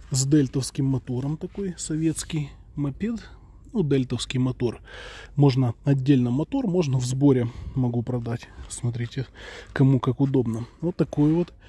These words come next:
Не знаю, как Рига, наверно. А, ну, колёса от велосипеда. Заводилась. Я её заводил. Оно даже ездит.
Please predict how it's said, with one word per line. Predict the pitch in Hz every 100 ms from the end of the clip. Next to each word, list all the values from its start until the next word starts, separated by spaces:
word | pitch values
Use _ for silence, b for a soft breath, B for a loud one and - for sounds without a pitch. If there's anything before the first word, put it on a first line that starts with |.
| b b b b b 135
Не | 135
знаю, | 135 127
как | 120 117
Рига, | 131 170 170
наверно. | 151 139 135 127 123 123 b b b b b b b b b - - - - - -
А, | 120 120 127 -
ну, | 240 202 - - - _ -
колёса | 151 160 151 127
от | 117
велосипеда. | 120 120 - 147 220 196 170 B B B B B B B
Заводилась. | 135 156 151 120 117 123 165 -
Я | 147
её | 147 139
заводил. | 135 143 131 123 196 220 - -
Оно | 120 156
даже | 151 143 151
ездит. | 151 147 117 113 -